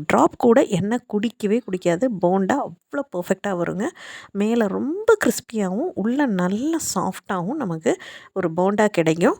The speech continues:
இதே மாதிரி நம்ம இருக்கிற மாவு எல்லாத்தையும் சுட்டு எடுத்துடலாம். நம்ம போண்டா பார்த்தீங்கன்னா ரொம்ப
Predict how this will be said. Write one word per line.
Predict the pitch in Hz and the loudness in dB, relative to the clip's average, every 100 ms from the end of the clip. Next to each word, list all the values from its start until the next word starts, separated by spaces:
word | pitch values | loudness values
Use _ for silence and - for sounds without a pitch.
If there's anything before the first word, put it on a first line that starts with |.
| - | -4
இதே | 285 381 349 | 6 8 10
மாதிரி | 240 208 311 | 8 8 6
நம்ம | 240 190 | 8 8
இருக்கிற | 196 - 196 | 6 6 4
மாவு | 175 185 | 6 8
எல்லாத்தையும் | 175 175 202 214 | 8 6 6 4
சுட்டு | 202 - 196 | 4 -2 -6
எடுத்துடலாம். | 180 175 175 294 | -2 0 2 2
நம்ம | 247 180 | 2 6
போண்டா | 175 190 196 | 6 6 4
பார்த்தீங்கன்னா | 180 180 170 220 - | 4 4 4 4 2
ரொம்ப | - 359 | 0 2